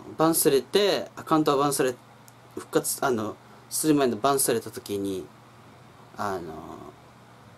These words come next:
あれですね、かずやさんの、あ、かずやチャンネルのかずやさんの動画、アカウント、なんか、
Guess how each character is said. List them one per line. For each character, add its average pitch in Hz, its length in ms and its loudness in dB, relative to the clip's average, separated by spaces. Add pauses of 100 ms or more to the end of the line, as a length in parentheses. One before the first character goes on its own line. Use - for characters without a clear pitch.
(220)
あ 107 140 -4
れ 104 60 -4
で 101 40 -4
す - 160 -4
ね、 120 240 4 (800)
か 143 140 -8
ず 139 100 0
や 135 100 2
さ 120 280 -2
ん 104 340 -2
の、 165 320 6 (1000)
あ、 113 100 -6
か 131 120 -2
ず 143 100 4
や 135 60 4
チ 147 100 -2
ャ 139 40 2
ン 127 60 4
ネ 123 60 4
ル 110 80 2
の 110 60 -6
か 135 100 -2
ず 123 140 -4
や 123 60 2
さ 131 180 0
ん 131 100 2
の 156 100 6
動 123 300 6
画、 110 160 -2
ア - 20 -8
カ 151 160 2
ウ 143 40 0
ン 127 40 -4
ト、 98 240 -4 (1080)
な 143 100 0
ん - 20 -2
か、 101 240 0